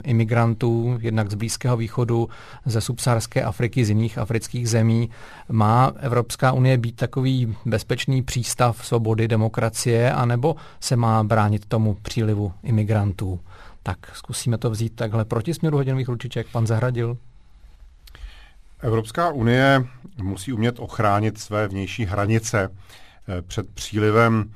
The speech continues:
Speaker 2: nežádoucích a nelegálních migrantů. Evropská unie, eh, samozřejmě musí najít, eh, humanitární nástroje, eh, jak zacházet s těmi, kteří už na území Evropy jsou, a zároveň Evropská unie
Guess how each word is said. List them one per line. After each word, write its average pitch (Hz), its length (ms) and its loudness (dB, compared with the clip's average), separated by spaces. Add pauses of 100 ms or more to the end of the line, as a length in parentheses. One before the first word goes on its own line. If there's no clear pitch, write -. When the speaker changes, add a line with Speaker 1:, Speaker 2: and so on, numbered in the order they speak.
(260)
Speaker 2:
nežádoucích 110 880 4
a 117 60 -4
nelegálních 104 720 4
migrantů. 90 640 -6 (580)
Evropská 139 420 2
unie, 165 540 2 (220)
eh, 104 140 -2
samozřejmě 139 720 0 (340)
musí 98 340 -4
najít, 131 420 0 (340)
eh, 95 340 -2
humanitární 123 760 2
nástroje, 135 720 2 (440)
eh, 98 400 -4
jak 107 240 0 (280)
zacházet 123 760 2
s - 100 -14
těmi, 117 240 0
kteří 120 340 -6
už 123 180 -10
na 117 100 -4
území 120 400 -4
Evropy 120 340 -4
jsou, 110 280 -2
a 113 80 0
zároveň 104 380 0
Evropská 110 440 -4
unie 120 340 0